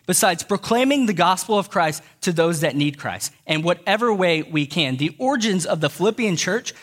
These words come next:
show us that God can save in whatever he, way he pleases, whatever way he wants,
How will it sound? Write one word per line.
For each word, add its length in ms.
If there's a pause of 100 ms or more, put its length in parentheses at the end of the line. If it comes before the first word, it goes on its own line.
(120)
show 320
us 160
that 240
God 320
can 160
save 480 (240)
in 200
whatever 600
he, 480
way 240
he 160
pleases, 580 (560)
whatever 380
way 200
he 120
wants, 420